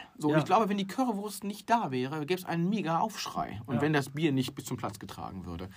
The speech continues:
Speaker 2: Ja.
Speaker 1: Ähm, <clears throat> aber im Hinblick darauf, dass links in der Fankurve, so wie jeden Samstag bei Wind und Wetter und, äh, bei, wenn sie Pech haben, auch dann, äh, bei Starkwind,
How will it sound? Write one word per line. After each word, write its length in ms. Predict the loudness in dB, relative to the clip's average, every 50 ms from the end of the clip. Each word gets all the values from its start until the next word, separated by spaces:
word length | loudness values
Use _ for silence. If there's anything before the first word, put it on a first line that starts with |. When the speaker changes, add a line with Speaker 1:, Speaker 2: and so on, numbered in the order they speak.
| -10
Speaker 2:
Ja. 120 | -8 -8 -8 -10 -14 -18 -18 -20 _ _ _ 0
Speaker 1:
Ähm, 360 | 4 4 4 4 4 0 -2 -6 -16 -16 _ 2
<clears throat> 280 | 4 6 8 8 8 8
aber 200 | 8 4 4 2
im 80 | 0
Hinblick 420 | 0 2 2 2 2 2 -2 -2 -2
darauf, 480 | 0 0 2 4 4 2 2 0 -2 -6 -12 -18 -16 -16 -14 -16 -16 -20 _ _ _ _ _ _ _ -20 -18 -10 -2
dass 320 | 0 0 0 0 -2 -4 0
links 400 | 2 4 6 6 6 4 2 -2
in 140 | -2 -2 0
der 100 | 0 0
Fankurve, 840 | -2 -2 -2 -2 0 0 2 2 4 4 2 2 0 0 0 0 -4 -6 -14 _ _ _ _ _ -20 -20 -20 -20 _ -14 -4 2
so 160 | 4 4 4
wie 60 | 4
jeden 320 | 2 2 2 0 2 0 0
Samstag 380 | 0 0 -2 -2 -2 -4 -4
bei 140 | -2 0 0
Wind 120 | 0 -2
und 200 | -2 -4 -4 -2
Wetter 420 | -2 -2 0 0 0 2 2 0 -4 -6 -8 -6
und, 340 | -4 -2 0 0 -2 -4 -6 -10 -6
äh, 240 | -2 0 2 2 2
bei, 220 | 2 0 -2 -2 -2 -6
wenn 380 | -10 -8 -8 -6 -4 -4 -4
sie 80 | -4 -4
Pech 240 | -2 -2 -2 0 2
haben, 240 | 2 2 0 0
auch 260 | 0 0 0 0 -2 -2
dann, 320 | -4 -4 -2 -2 -4 -6
äh, 540 | -6 -8 -6 -4 -4 -2 -2 -2 -4 -4 -6 -8 -8
bei 280 | -4 -4 -2 -2 -4 -6 -10 -12
Starkwind, 800 | 0 6 10 10 10 8 6 0 0 0 0 0 -4 -6 -10